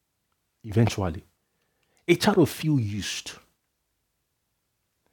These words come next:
A child will not be happy with you when they figure out that you were using them to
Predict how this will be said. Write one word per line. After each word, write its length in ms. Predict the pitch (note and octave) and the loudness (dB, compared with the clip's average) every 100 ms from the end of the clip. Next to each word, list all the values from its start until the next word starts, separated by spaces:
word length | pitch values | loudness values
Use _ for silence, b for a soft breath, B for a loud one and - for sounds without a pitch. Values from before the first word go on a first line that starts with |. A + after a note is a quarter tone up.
| b b | b b
A 60 | E3+ | 4
child 260 | - G#3 G3+ | 4 2 6
will 100 | C#3 | 6
not 200 | D3+ A3 | 6 4
be 100 | A#2 | 2
happy 400 | - C3+ - C3+ | 0 -6 -6 -8
with 220 | G#2 E2+ | -8 -6
you 120 | F#2+ | -8
when 180 | F#2+ E3 | -2 0
they 120 | D#3+ | 0
figure 540 | A2 - - C3 C#3+ B2 | -4 -6 -6 -2 0 0
out 160 | A#2+ | -2
that 240 | G2 F2 - | -4 -8 -8
you 80 | G#2 | -4
were 100 | G2+ | -2
using 640 | G2+ F#2 B2 E3+ D#3+ E3+ | -2 -2 -2 0 4 2
them 300 | A#2 A#2 B2+ - _ _ _ _ _ _ _ _ | 4 0 -2 -8 _ _ _ _ _ _ _ _
to 420 | - - G#2 G2 | -8 -4 -2 -4